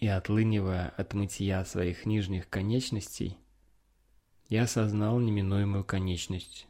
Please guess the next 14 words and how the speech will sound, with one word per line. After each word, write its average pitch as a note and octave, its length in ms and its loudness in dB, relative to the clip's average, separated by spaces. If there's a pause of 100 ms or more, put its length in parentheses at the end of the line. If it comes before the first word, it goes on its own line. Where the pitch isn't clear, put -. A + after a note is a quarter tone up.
(100)
собственной F2+ 580 -4
жизни. F2 440 -4 (1400)
Осознал, G2 760 0 (680)
но G#2 80 0
при G2+ 160 4
этом A2+ 240 2
никак G#2+ 300 0
не G#2 100 0
мог G2+ 240 0
вместить A2 500 -2
в - 60 -10
себя E2+ 500 -2
это - 240 -4
знание. E2 500 -4